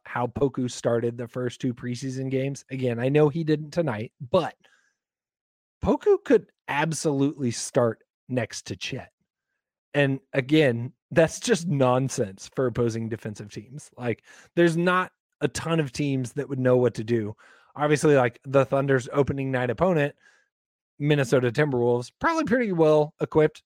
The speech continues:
to handle <laughs> something like that, but not a, not most teams. And it, it's really interesting after we've seen, you know, the rise of small ball. Like,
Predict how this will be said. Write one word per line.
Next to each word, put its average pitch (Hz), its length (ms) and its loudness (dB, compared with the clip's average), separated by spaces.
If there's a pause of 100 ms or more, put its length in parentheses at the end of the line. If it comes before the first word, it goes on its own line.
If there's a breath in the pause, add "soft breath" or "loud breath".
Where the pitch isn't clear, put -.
to 139 140 -2
handle 147 340 0
<laughs> - 20 -6
something 190 480 -4
like 175 240 -6
that, 190 220 0 (400 loud breath)
but 196 200 -4
not 185 220 2
a, 247 200 -2
not 170 300 -2 (120)
most 156 400 2
teams. 104 460 -8 (120)
And 147 120 0
it, 143 140 2
it's 147 200 0
really 165 320 2
interesting 131 420 -4
after 127 220 -2
we've 120 160 -4
seen, 127 400 -4
you 127 160 -6
know, 117 140 -2
the 123 100 -8
rise 123 340 0
of 120 140 -10
small 120 320 -2
ball. 110 220 0
Like, 117 200 -4